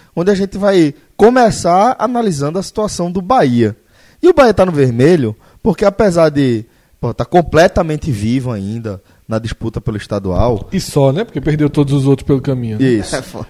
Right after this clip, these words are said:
Speaker 2: Não,
Speaker 1: Mas
Speaker 2: tá na Copa do Brasil, desculpa.
Speaker 1: É
Speaker 2: Tá na
Speaker 1: verdade.
Speaker 2: Copa do Brasil.
Speaker 1: É. Mas a questão é que, é, empatar contra o Bahia de Feira aos cinquenta minutos do segundo tempo,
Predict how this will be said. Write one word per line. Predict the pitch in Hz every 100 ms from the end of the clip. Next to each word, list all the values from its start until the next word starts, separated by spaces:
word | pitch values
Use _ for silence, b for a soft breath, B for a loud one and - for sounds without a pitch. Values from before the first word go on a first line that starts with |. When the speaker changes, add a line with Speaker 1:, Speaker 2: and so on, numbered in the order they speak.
| -
Speaker 2:
Não, | 214
Speaker 1:
Mas | 175 196
Speaker 2:
tá |
na | 214
Copa | 220 240
do |
Brasil, | 262 156 127 139
desculpa. | 127 - 135 -
Speaker 1:
É |
Speaker 2:
Tá | 135
na | 143
Speaker 1:
verdade. | 143
Speaker 2:
Copa | 156
do | 185
Brasil. | 175 107 107
Speaker 1:
É. | 95 - b b
Mas | 147 196
a | 247
questão | 277 240 - 233
é | 240
que, | - 156 127 107 - _ -
é, | - 131 123 117 123 - - -
empatar | 214 277 330 294 - 123 101 101 _ _
contra | - 190 190
o |
Bahia | 165 143
de | 131
Feira | 120 - 113 101 98 b b
aos | 143 -
cinquenta | 180 147 147 175 202
minutos | 151 127 120 -
do | 117
segundo | 110 107 98
tempo, | 113 120